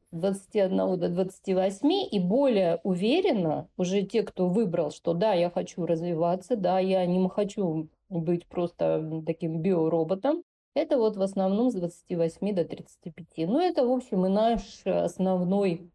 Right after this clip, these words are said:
скажем, это возрастная группа основная наших слушателей, которые поступают на формулу благополучия.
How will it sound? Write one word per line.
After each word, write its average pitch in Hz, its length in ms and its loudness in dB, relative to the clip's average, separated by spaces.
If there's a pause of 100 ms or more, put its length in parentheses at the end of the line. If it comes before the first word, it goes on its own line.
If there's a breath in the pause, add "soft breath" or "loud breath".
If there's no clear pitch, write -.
(180)
скажем, 160 320 -4
это 160 200 -2
возрастная 180 680 0
группа 160 760 -2
основная 165 600 -2
наших 170 460 -4 (220)
слушателей, 185 560 -6
которые 175 380 -4
поступают - 640 -6
на 151 380 -6
формулу 156 420 -4
благополучия. 156 720 -8